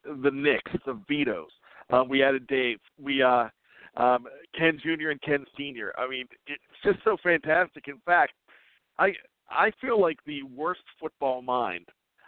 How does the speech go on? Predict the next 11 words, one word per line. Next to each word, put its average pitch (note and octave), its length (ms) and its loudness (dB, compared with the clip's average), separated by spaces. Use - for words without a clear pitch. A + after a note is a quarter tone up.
and C#3+ 120 4
I'm C#3+ 120 2
not E3+ 160 2
being E3 240 -6
self-deprecating, C3+ 800 -2
but A#2 160 -6
these G3+ 220 -12
guys E3+ 300 0
<laughs> - 400 -20
know F#3 320 0
their D3+ 180 -4